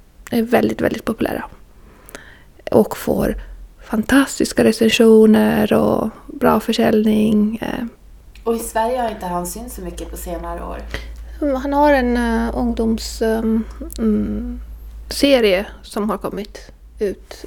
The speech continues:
Speaker 1: ehm, senaste åren. Men jag tror att den går mycket bättre i Tyskland än i Sverige.
Speaker 2: Mm. Bokbranschen i allmänhet har ju haft några lite tuffa år. Det har, det har gått ner och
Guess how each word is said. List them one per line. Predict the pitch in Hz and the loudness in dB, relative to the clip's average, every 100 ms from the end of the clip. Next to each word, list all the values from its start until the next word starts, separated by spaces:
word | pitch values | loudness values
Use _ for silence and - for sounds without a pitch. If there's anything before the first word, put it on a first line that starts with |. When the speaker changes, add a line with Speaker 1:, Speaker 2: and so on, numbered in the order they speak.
| - | -14
Speaker 1:
ehm, | - 196 - 240 - - - - | -12 -12 -14 -18 -20 -20 -20 -12
senaste | - 190 214 - - 220 - - - - - - | -10 -10 -12 -12 -10 -10 -14 -20 -20 -20 -20 -4
åren. | 233 220 196 220 226 - | 2 4 4 2 -2 -8
Men | - 233 233 240 | -8 -4 -4 -4
jag | 240 | -4
tror | 247 240 | 2 2
att | 226 | 2
den | 226 226 233 | -2 -2 -2
går | 226 220 | 2 2
mycket | 226 226 254 | 2 -4 -6
bättre | 233 - | -4 -6
i | |
Tyskland | 226 233 - 202 | -8 -10 -10 -8
än | 202 | -8
i | 214 | -10
Sverige. | - 247 - - - 453 453 | -6 -6 -6 -10 -16 -18 -16
Speaker 2:
Mm. | - - - - - - | -14 -14 -18 -20 -20 -18
Bokbranschen | - 196 240 233 - 240 247 226 196 | -14 2 4 4 2 2 4 2 0
i | 196 196 | 0 0
allmänhet | 214 190 190 202 190 180 - - | 0 0 2 4 4 2 -8 -12
har | - 190 | -2 0
ju | 175 | 2
haft | 175 170 - | 2 0 -2
några | 160 165 160 160 175 - - _ | 0 2 4 2 0 -8 -20 _
lite | 185 240 247 220 | -2 -2 2 2
tuffa | 202 180 180 | 2 2 2
år. | 170 175 254 294 | 4 4 2 -2
Det | 208 202 | -2 2
har, | 196 180 175 175 208 208 - - | 4 4 4 2 -4 -8 -12 -6
det | 202 | 2
har | 202 | 4
gått | 190 190 | 4 0
ner | 185 175 175 170 | 0 0 2 2
och | 165 165 160 160 | 4 4 4 2